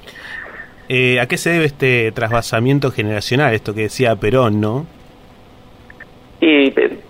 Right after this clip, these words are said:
Speaker 2: la verdad que Alberto Descalzo es un tipo que, que es muy fiel a, a las convicciones y tiene, este, sus convicciones puestas, este, en la firmeza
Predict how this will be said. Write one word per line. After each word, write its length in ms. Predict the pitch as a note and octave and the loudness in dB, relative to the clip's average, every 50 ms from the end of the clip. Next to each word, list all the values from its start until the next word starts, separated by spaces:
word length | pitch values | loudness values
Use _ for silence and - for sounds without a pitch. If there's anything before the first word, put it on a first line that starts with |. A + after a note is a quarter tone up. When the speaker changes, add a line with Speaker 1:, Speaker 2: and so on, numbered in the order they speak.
| - - - | -14 -6 -2
Speaker 2:
la 100 | C#3 C3+ | 0 2
verdad 220 | - - D3+ D3+ | 2 2 2 2
que 60 | D#3 | 2
Alberto 600 | D3 D3 D3 D3+ D3+ - - - C#3+ C3+ C3 B2+ | 2 4 4 4 4 2 0 0 0 0 2 2
Descalzo 540 | B2 B2 A#2+ - D#3 D3+ D#3 D#3 - - B2+ A2+ | 0 0 0 0 -2 -2 -2 0 0 2 2 2
es 180 | A2+ G#2+ - - | 2 2 -2 -6
un 100 | G2+ G2+ | -10 -8
tipo 320 | - A2+ - - A2+ G#2 | -8 -6 -2 -2 -2 -2
que, 800 | - G2+ G2+ G2+ G2 F#2+ F#2 F#2+ F#2+ F#2 F#2 F#2 F#2 F#2 F#2 F#2 F#2+ - - - - | 0 0 2 2 2 2 2 0 0 0 -2 -2 -4 -4 -6 -8 -12 -20 -20 -10 -4
que 120 | - G#2 | -4 -2
es 180 | G#2 - - - | -2 -4 -6 -6
muy 200 | A2 A2 G#2 G2+ | -4 -4 -4 -4
fiel 240 | - - G#2 G2+ G2 | -6 -10 -10 -8 -8
a, 320 | F#2+ F2+ - - - - - - - | -6 -6 -6 -6 -8 -8 -14 -14 -10
a 60 | - | -8
las 140 | G2 G2 - | -8 -8 -8
convicciones 720 | - - F#2 F#2 - - - - B2 B2+ C#3 C#3+ C3+ - - - | -10 -14 -12 -12 -12 -8 -2 2 2 4 4 2 0 -2 -4 -10
y 40 | F2+ | -12
tiene, 340 | - A#2 G#2 F2+ F#2 F2+ E2+ - - - - - - - - - - - - - - - - | -8 -8 -6 -6 -6 -6 -8 -10 -16 -20 -20 -20 -20 -20 -20 -20 -20 -20 -20 -20 -20 -16 -12
este, 260 | - - - - F#2+ - | -12 -12 -8 -8 -8 -6
sus 160 | - G2 - | -4 -4 -4
convicciones 580 | F2 F2 F2+ F2+ E2+ - - - - G2 F#2+ | -4 -4 -4 -6 -6 -6 -6 -4 -2 -2 -4
puestas, 680 | - - G#2 G#2 G#2 - - G#2 G2 F#2 F#2 - - - - - | -2 0 0 0 0 0 -2 0 0 0 0 -2 -6 -10 -14 -16
este, 560 | - - - - - D#2 D#2 - - - F#2+ | -16 -16 -16 -12 -10 -10 -8 -8 -8 -6 -4
en 80 | F#2 F2+ | -2 -2
la 80 | F2 F#2 | -2 -2
firmeza 720 | - F#2+ - G2+ G#2 - - - - F2+ F2+ F2+ F2 - | 0 -2 -2 -2 -4 -8 -8 -6 -4 -2 -2 -2 -2 -4